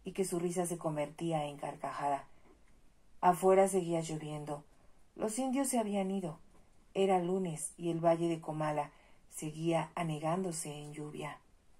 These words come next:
Los vientos siguieron soplando todos esos días, esos vientos que habían traído las lluvias.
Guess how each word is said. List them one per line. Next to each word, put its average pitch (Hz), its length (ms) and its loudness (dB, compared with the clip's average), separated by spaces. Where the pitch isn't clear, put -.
Los 214 220 2
vientos 277 300 2
siguieron 202 340 4
soplando 160 540 2
todos 151 320 -6
esos 156 240 -4
días, 147 340 0
esos 180 320 4
vientos 180 460 4
que 180 100 2
habían 175 240 2
traído 170 320 4
las 160 180 4
lluvias. 165 460 0